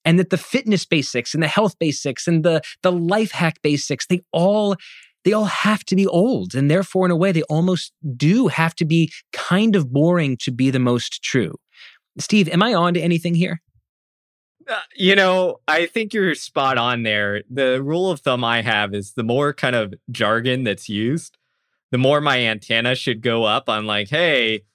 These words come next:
Speaker 2: am I being sold something?" And we often use that con-, we often,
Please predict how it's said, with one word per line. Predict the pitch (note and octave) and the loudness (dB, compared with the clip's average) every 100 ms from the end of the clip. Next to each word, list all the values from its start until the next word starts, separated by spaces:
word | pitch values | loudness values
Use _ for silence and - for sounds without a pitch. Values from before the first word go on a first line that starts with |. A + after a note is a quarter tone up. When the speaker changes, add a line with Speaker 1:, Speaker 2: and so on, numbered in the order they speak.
| _ | _
Speaker 2:
am | B2 | -4
I | C#3 | -2
being | D3+ C#3+ A#2 | 0 -2 -4
sold | - A2 G#2 F2+ | -6 -4 -4 -6
something?" | - F#2+ F2+ - F#2 F2 F2 _ _ _ _ - | -10 -10 -10 -10 -12 -12 -16 _ _ _ _ 2
And | C#3+ D3+ C#3+ D3 - | 4 4 2 -2 -2
we | D#3 E3+ | 0 2
often | D#3+ F#3 F#3 C#3 | 2 0 -4 -2
use | B2 C#3 C3+ | 0 0 0
that | B2+ A2 - | 0 0 0
con-, | - C3+ A#2+ G#2+ | -4 0 0 -2
we | B2+ C#3 | -2 0
often, | D#3 E3+ E3 A#2+ A2 | 0 -2 -4 -4 -6